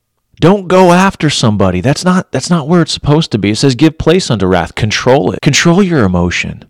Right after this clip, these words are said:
It wells up. You know, find a way. Pray about it. "Lord, help me. I'm, I'm struggling with anger." I mean, that's what I did in my life. That's what I did in my life. I, I came to this point where I saw, you know, my anger, the, the way that I get this short fuse that I have, it's ruining,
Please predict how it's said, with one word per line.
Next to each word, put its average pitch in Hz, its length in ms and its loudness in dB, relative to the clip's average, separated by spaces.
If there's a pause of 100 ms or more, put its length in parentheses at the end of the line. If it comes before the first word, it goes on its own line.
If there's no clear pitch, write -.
(160)
It 127 140 2
wells 151 400 4
up. 135 260 2
You 117 100 2
know, 117 100 4
find 143 320 -2
a 135 80 4
way. 120 400 0 (260)
Pray 131 240 2
about 95 320 0
it. - 140 -12
"Lord, 113 240 -2
help 123 240 2
me. 95 240 -4
I'm, 90 160 -8
I'm 92 140 -8
struggling 139 500 0
with 110 240 -4
anger." 92 480 -8 (640)
I 123 100 0
mean, 131 120 2
that's 151 180 2
what 165 80 2
I 107 80 0
did 95 200 2
in 92 80 0
my 87 200 -2
life. 80 340 -8
That's 143 220 2
what 147 80 0
I 117 100 4
did 107 180 2
in 101 60 -4
my 90 180 -2
life. 78 300 -6
I, 113 160 0
I 107 120 -4
came 165 240 0
to 147 60 2
this 110 140 0
point 139 320 -8
where 95 140 -4
I 92 80 -4
saw, 104 240 -4 (420)
you 113 80 -2
know, 113 40 0
my 131 120 0
anger, 117 460 0
the, 117 280 0
the 120 120 2
way 139 180 4
that 131 160 0
I 117 100 0
get 127 200 -4
this 127 100 0
short 170 300 0
fuse 151 460 2
that 95 100 0
I 85 140 -2
have, 90 300 -4
it's - 160 -4
ruining, 131 600 0